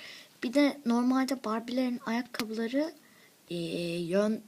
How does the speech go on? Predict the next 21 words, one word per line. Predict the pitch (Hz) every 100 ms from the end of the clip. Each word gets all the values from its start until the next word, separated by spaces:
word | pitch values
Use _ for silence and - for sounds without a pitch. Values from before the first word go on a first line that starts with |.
| - 208
yön | 214 220
tarafına | 240 226 - 233
göre | 226 226
olmuyor. | - 262 240 233 -
İstediğin | - 247 226 254
ayağı | 240 208 185
giydirebiliyorsun | 190 214 247 247 262 262 -
ama | 247 262 - - - - -
bunda | 240 240 269
bir | 247
yön | 233 214 220 220
şeyi | 220 - 196 202
var. | - - - - -
Of, | - -
netle | 190 196 208 214
şunu. | - 175 151 _ _ - - _
Tamam. | - - - - _ _ _ - - - - - - -
Şöyle | - 226 240 254
mesela | 254 247 269 247 240 254 - - - - - - - - - - _ -
bu | 247
ayakkabı | 262 240 226 - - 196 170 208 233 247